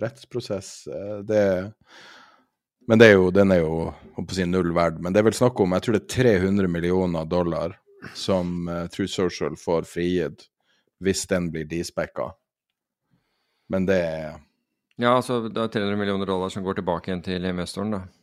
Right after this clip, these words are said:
Speaker 1: Mm, nei, som går til dem. Til, altså, for det er jo en,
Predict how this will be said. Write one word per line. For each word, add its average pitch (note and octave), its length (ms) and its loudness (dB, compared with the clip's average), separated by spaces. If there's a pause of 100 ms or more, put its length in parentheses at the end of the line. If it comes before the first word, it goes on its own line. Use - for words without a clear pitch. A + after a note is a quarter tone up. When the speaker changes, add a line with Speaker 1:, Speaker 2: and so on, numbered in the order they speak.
(240)
Speaker 1:
Mm, G2 280 -4
nei, B2 180 8
som G#2+ 140 -2
går G#2 200 4
til F2 480 0
dem. F2+ 320 0 (920)
Til, F2+ 360 0
altså, F#2+ 220 -4
for G2+ 80 -4
det A2 80 4
er G#2 40 4
jo F#2 120 2
en, F2 260 -4